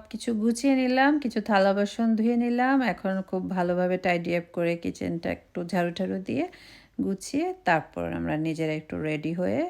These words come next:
বের হব। আমরা রেডি হয়ে গেলাম। এখন আয়াস,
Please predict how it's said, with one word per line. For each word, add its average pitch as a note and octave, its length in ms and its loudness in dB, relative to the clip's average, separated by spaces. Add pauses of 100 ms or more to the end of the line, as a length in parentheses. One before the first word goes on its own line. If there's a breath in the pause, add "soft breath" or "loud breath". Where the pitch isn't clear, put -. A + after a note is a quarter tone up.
বের D3+ 380 -2
হব। F#3 340 -2 (1040 loud breath)
আমরা A#3+ 540 10 (280 loud breath)
রেডি A#3+ 340 8
হয়ে B3+ 260 8
গেলাম। B3+ 500 8 (480 soft breath)
এখন G3+ 760 2 (720 loud breath)
আয়াস, G3+ 720 8